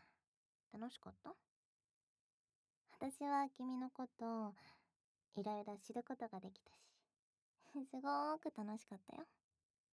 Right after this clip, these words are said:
ていうか、これだけでおしまいじゃないし。<laughs>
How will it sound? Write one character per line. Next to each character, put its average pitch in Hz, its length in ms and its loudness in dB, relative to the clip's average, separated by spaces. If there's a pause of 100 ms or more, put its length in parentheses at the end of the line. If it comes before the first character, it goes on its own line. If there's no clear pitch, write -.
(840)
て 226 80 -8
い - 20 -6
う 214 60 -6
か、 - 200 -16 (920)
こ 202 60 -2
れ 226 120 4
だ 269 120 -6
け 269 140 -4
で 208 100 -4
お 170 60 -6
し 156 160 -10
ま 196 160 -4
い 196 60 -6
じ 202 100 -10
ゃ - 20 -4
な 202 160 -4
い 196 60 -4
し。 190 60 -14 (1400)
<laughs> - 220 -10